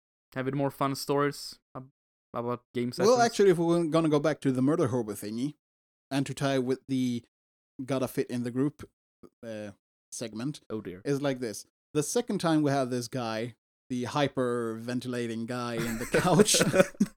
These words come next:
Speaker 1: The hyperventilating burning ranger, yes.
Speaker 2: Yeah, <laughs> exactly.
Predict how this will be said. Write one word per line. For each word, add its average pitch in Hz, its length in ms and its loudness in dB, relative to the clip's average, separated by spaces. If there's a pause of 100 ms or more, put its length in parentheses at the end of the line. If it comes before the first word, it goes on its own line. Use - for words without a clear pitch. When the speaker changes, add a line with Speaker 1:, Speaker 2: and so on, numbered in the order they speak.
(240)
Speaker 1:
The - 80 -6
hyperventilating 143 960 -2
burning 135 340 2
ranger, 110 420 0
yes. 160 400 4
Speaker 2:
Yeah, 190 140 4
<laughs> - 60 -4
exactly. 135 540 0